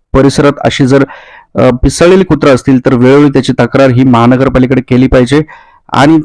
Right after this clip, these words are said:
वेळीच त्यांना आळा घालणं हे गरजेचं आहे, कारण अशा प्रकारच्या घटना जीवावर बेतू शकतात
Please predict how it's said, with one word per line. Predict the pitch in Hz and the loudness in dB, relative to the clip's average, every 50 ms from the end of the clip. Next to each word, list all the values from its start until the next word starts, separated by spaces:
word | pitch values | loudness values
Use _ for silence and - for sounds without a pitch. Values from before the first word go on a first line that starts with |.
| - _ _ - | -4 _ _ -10
वेळीच | - 127 135 147 151 165 156 - | -2 0 2 2 2 2 0 0
त्यांना | 147 135 139 143 143 143 - - _ _ _ _ - | 0 0 2 2 2 0 -2 -6 _ _ _ _ -2
आळा | 117 127 143 156 | 0 2 2 2
घालणं | 143 131 131 135 139 | 2 2 2 2 2
हे | 135 123 127 | 2 0 0
गरजेचं | 120 127 120 110 - 131 120 - | 0 0 -2 0 0 -2 -2 -2
आहे, | 110 110 - _ _ _ _ _ _ _ _ - | -4 -4 -6 _ _ _ _ _ _ _ _ -4
कारण | - 131 131 135 | -2 0 2 2
अशा | 131 123 - 156 | 2 0 0 -2
प्रकारच्या | 139 - 135 143 139 135 147 127 | -2 0 0 0 0 -2 0 -2
घटना | 127 120 - 139 135 135 | -2 -2 0 0 0 0
जीवावर | 127 120 127 127 139 143 147 | 0 0 2 2 2 2 2
बेतू | 135 135 131 127 151 | 0 -2 -2 0 -2
शकतात | 143 - - - - 165 160 | -2 -2 -4 -2 0 -2 -2